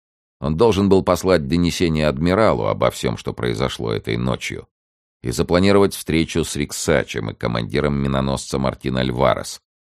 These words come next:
чтобы предусмотреть дальнейшие действия, включая штурм судна, в том случае, если что-нибудь пойдет не так, или команда Маунт-Касл окажет сопротивление. В том, разумеется, случае, если капитан Кирос решится сдать судно.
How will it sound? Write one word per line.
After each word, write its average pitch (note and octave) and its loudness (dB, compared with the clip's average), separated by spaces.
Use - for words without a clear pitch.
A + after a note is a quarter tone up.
чтобы C#2 -2
предусмотреть C#2 -2
дальнейшие A#1 -4
действия, A1 -2
включая A1+ -4
штурм A1+ -2
судна, D2+ -4
в - -20
том F#2 2
случае, D#2 -4
если A1+ -6
что-нибудь C2 -4
пойдет B1 -4
не C2+ -2
так, - -6
или D#2+ 4
команда D2+ 2
Маунт-Касл C#2 0
окажет B1 -8
сопротивление. G1+ -6
В - -20
том, A2+ 4
разумеется, G#2+ 2
случае, F2+ -4
если C2+ -4
капитан - -4
Кирос C#2 -2
решится C#2+ -4
сдать C2 -2
судно. - -10